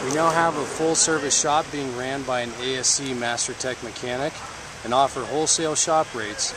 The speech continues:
at fifty dollars an hour. I hope this video is helpful in explaining why we have the best prices in town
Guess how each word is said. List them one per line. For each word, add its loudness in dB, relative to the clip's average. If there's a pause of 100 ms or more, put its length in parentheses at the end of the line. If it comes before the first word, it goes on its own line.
at -6
fifty -6
dollars -2
an -4
hour. -6 (1800)
I -2
hope 2
this -2
video 4
is 0
helpful 2
in -4
explaining -2
why 2
we 0
have -4
the -8
best -4
prices -2
in -4
town -4